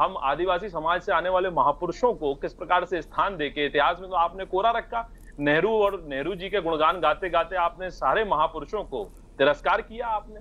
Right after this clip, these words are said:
अरे आप तो आदिवासी विरोधी रहे हैं, आपने जंगल जमीन उनकी छीन कर किस प्रकार से आपने नक्सली बनाने में धकेला, ये भी देश जानता है। आज आदिवासी वर्ग का बच्चा एकलव्य स्कूल में पढ़ रहा है, उसको पक्का मकान मिल रहा है, उसको शौचालय मिला, उसको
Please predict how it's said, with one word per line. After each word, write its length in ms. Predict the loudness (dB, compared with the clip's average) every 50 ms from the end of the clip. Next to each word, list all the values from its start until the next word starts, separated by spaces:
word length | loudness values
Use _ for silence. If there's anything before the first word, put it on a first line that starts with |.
| -18 -18 -16 -10 -8
अरे 140 | -6 -6 -4
आप 380 | 0 2 4 4 4 2 0 -4 -6
तो 340 | -6 -4 -6 -6 -8 -6 -4
आदिवासी 460 | -2 -2 -2 0 2 2 2 2 0 -4
विरोधी 380 | -4 -2 -2 0 0 0 0
रहे 240 | 0 0 0 0 0
हैं, 80 | 2 4
आपने 360 | 4 4 2 0 -4 -10 -8
जंगल 440 | -6 -6 -6 -4 0 0 0 0 0
जमीन 480 | 0 -2 -2 -2 -2 -2 -4 -6 -8 -14 -18 -20 -20 -20 -20 -18 -10 -4
उनकी 320 | -2 -2 0 2 2 0
छीन 400 | 0 0 -2 0 2 4 4 4
कर 240 | 2 2 2 0 0
किस 220 | 0 -2 -4 -4 -2
प्रकार 340 | -2 0 2 2 2 2
से 120 | 0 -2 -2
आपने 200 | -2 -2 -4 -6
नक्सली 340 | -6 -6 -4 -2 -2 -2 0
बनाने 300 | 2 2 0 0 0 -4
में 100 | -6 -6
धकेला, 360 | -10 -8 -6 -4 0 0 2
ये 160 | 2 2 0
भी 120 | 0 -2
देश 340 | -2 2 2 4 4 2 2
जानता 440 | 0 0 0 0 -4 -2 -4 -2 -4
है। 240 | -6 -12 -16 -20 -14 -6 -2 0
आज 120 | 2 2
आदिवासी 500 | 2 0 0 0 0 0 -2 -2 -2 -4
वर्ग 160 | -6 -6 -6 -4 -4
का 60 | -2
बच्चा 280 | -2 -2 -4 -2 -2 -2
एकलव्य 420 | -2 0 0 0 0 0 0 -4
स्कूल 260 | -4 -4 -6 -6 -4
में 120 | -2 -2 0
पढ़ 200 | 0 0 0 0
रहा 160 | 0 0 0
है, 100 | 0 -2
उसको 180 | -4 -6 -8
पक्का 360 | -4 -4 -4 -4 -2 0 -2 0
मकान 320 | -2 -2 -2 0 0 0
मिल 140 | -2 -4 -4
रहा 180 | -2 0 0
है, 60 | 0 0
उसको 220 | -2 -4 -6 -6
शौचालय 460 | -4 -2 -2 0 2 2 2 2 0 -2
मिला, 440 | -2 0 2 2 2 2 0 -4 -10 -16 -10 -6
उसको 480 | -6 -4 0 2 2 2 2 2 -4